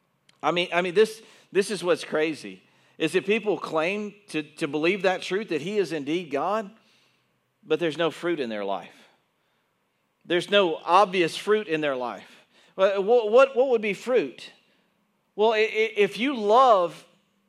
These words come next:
Jesus, if you are truly connected to Jesus, if you believe that Jesus is God, and he said that you, uh, will be known by how you love one another, doesn't that mean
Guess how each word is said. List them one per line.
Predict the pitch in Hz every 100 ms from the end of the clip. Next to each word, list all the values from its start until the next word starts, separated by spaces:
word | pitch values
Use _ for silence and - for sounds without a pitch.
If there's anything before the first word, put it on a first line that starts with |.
| _
Jesus, | 139 165 233 175 127 127 - - - -
if | 175 196
you | 285
are | 240
truly | - 277 226
connected | 214 214 208 247 233 196 -
to | 175
Jesus, | 143 240 208 139 135 - - 196
if | 220
you | 277 302
believe | 240 226 220 269 285 240 175
that | 190 160
Jesus | 139 208 285 285 262 233
is | 190
God, | 165 220 247 165 113 117 - _ _ _ _ _ _
and | 190 214
he | 285 311
said | - 302 277 170 127 123 - _ _ _ _ _ _
that | 185 196 202
you, | 262 302 294 247 _ _ -
uh, | 185
will | 196 220
be | 220
known | 196 190 240 262 226 185
by | 160
how | 208
you | 220 208 196
love | 214 240 202
one | 220 196
another, | 185 247 233 156
doesn't | 151 311 339 330
that | 294 226
mean | 226 269 262 247